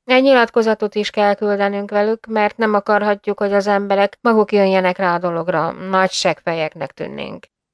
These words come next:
Oké, értett egyet Teddy. Fogalmazd meg egy nyilatkozatot. Hát, az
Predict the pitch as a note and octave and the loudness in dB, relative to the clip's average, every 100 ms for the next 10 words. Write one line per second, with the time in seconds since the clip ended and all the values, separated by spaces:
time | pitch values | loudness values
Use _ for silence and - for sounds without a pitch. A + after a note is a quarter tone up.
0 | _ _ _ _ A3+ A3 G3 F3+ - _ | _ _ _ _ 0 2 2 0 -2 _
1 | _ _ _ _ _ F#3+ F#3 F3 - E3 | _ _ _ _ _ -6 -6 -8 -12 -10
2 | E3+ - E3 E3 E3 - _ _ _ _ | -10 -10 -14 -12 -18 -18 _ _ _ _
3 | A#3+ G#3+ G3+ F#3+ F#3 G3 F3+ F#3 F3+ E3+ | 2 4 4 2 0 -2 0 -2 -2 -6
4 | - E3 E3 - D3+ _ _ _ _ _ | -4 -6 -6 -6 -12 _ _ _ _ _
5 | _ _ _ _ - C4+ - - - C4 | _ _ _ _ -4 -2 -4 -6 -2 -2
6 | - | -4